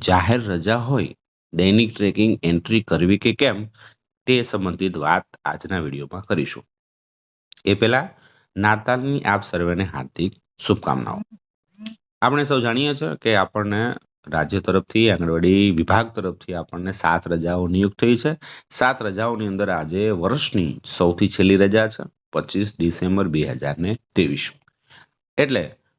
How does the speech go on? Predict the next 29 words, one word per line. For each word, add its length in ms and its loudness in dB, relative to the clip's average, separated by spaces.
તમારે 320 0
દૈનિક 340 0
ટ્રેકિંગ 300 0
એન્ટ્રીની 420 2
અંદર 260 4
છે 140 2
એ 460 2
પોષણ 400 0
ટ્રેકર 200 2
એપ્લિકેશન 580 2
તમારે 260 2
ખો-, 200 -2
ખોલવાનું 520 2
છે. 120 -10
ખોલ્યા 280 4
પછી 260 -2
તમારી 300 -2
સામે 320 -2
છે 120 -4
એ 220 2
આપણે 360 0
એ 260 4
ડબલ્યુ 340 2
સી 220 0
ઓપન 440 2
છે 120 2
એ 140 4
આવ-, 240 4
આવશે. 320 2